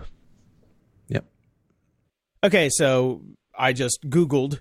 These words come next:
Speaker 2: what the actual costs are, and it's ninety-nine cents for fifty gigabytes. For two hundred
Speaker 1: Hmm.
Speaker 2: gigabytes, it's two ninety-nine, and for two terabytes,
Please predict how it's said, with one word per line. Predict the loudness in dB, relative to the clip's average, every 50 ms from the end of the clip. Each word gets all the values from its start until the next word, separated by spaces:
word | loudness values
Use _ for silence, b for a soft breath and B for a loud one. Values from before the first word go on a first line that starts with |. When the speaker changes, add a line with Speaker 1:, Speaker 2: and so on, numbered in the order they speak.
| -12 _
Speaker 2:
what | _ -4 -4 -4 0
the | 0 0
actual | 2 0 0 -4 -8 -4
costs | -2 -2 -2 -2 -4 -4 -4
are, | -2 0 0
and | 0 0
it's | 0 0 2
ninety-nine | 2 2 2 0 0 0 0 0 0 0
cents | 0 0 0 0 0 -4
for | -6 -6
fifty | -4 -6 -6 -4 -4
gigabytes. | -4 -4 -4 -4 -8 -8 -8 -8 -8 -8 -10 B B B B B B -4
For | -2 0
two | 2 2 4
hundred | 4 4 2 2
Speaker 1:
Hmm. | 0
Speaker 2:
gigabytes, | 0 0 2 2 2 2 2 0 -2
it's | -4 -4 -4
two | -2 -2 0
ninety-nine, | 0 0 0 0 -2 -2 -4 -4 -4 -4 -6 -6
and | -6 -8 -6
for | -6 -4
two | -2 -2 -2
terabytes, | -2 -2 0 2 4 4 4 2 2 0 0 0 0 0 -2 -4 -8